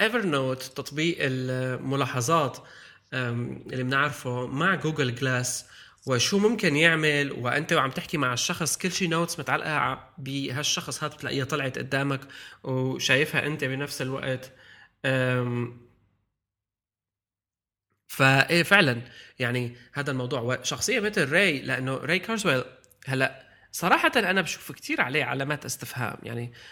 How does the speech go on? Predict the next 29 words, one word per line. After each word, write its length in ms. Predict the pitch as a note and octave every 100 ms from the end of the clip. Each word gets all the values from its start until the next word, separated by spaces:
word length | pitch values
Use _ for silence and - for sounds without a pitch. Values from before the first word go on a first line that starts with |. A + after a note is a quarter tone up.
| - C#3
مو 200 | E3+ B3+
لأنه، 640 | B3 A#3 A3+ G3+ E3 -
مو 200 | C#3+ G3+
من 140 | A3+
ناحية 320 | G3+ G#3 F3+ -
أمنيا 240 | C3+ F3 D#3+
أو 120 | B2+
شي، 160 | C3 D#3+
بس 260 | C#3+ -
يعني 140 | D#3 C#3
معقول 300 | C3+ B3+ F#3
زلمة 260 | G3 F#3+
يكون 240 | D#3 E3+ D3+
لهالدرجة 520 | B2+ B2+ C#3+ C3+ B2
هيك؟ 320 | C3 C3 C3 - - C3+
وهو 180 | A3+
كتير، 560 | - G#3 A#3+ B3 A#3+ G3+
كتير، 440 | F3+ - G#3+ A#3
كتير 280 | F3+ - F3
عنده 220 | C#3+ C#3
كونفرنس 580 | A#2+ E3 E3+ D#3+ D#3 D3+
وعنده 260 | A2+ A#2 B2
كتب، 520 | - - C#3+ C3+ -
ويعني 1200 | C3 B2+ - - - - B2 A#2+ B2+ - - - - - - -
نشيط 440 | D3+ C#3 G3 A#3+ -
في 120 | C3+
كل 220 | - G3
الأصعدة، 520 | C3+ F#3 - C#3 B2+
يعني، 400 | B2+ B2 A#2+ A#2+